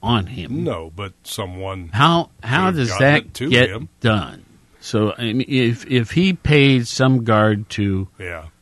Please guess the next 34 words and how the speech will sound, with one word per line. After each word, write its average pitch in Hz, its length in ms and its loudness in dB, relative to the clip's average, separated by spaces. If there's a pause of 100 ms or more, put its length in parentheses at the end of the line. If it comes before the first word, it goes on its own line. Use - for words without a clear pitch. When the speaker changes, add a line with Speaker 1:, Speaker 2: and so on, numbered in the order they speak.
(680)
Speaker 2:
Well, 123 120 -12
he 131 80 -8
still 120 260 -4
has 101 220 -6
outside 95 480 -10
contacts, 98 840 -8
and 87 400 -12 (540)
the 107 120 -4
Speaker 1:
<sighs> - 0 -
Speaker 2:
outside 87 460 -4
contacts, 113 840 -10 (160)
I'm, 117 260 -16
I'm 110 200 -8
just 117 340 -10
Speaker 1:
This 170 200 0
guy's 131 380 4
under 120 180 4
the 110 40 0 (100)
Speaker 2:
speculating. 104 100 2
Speaker 1:
microscope. 113 920 0
I 117 140 2
Speaker 2:
Yep. 95 140 -6
Speaker 1:
just 117 280 -4
can't 135 340 -2
imagine 107 540 0 (100)
anyone 95 720 0 (180)
Speaker 2:
Yep. 87 220 -12 (760)
Speaker 1:
thinking 107 420 2
that 101 180 -2
they 120 140 -2
could 98 200 -6
successfully 110 1080 -2
receive 104 800 -2
compensation, 117 1080 -4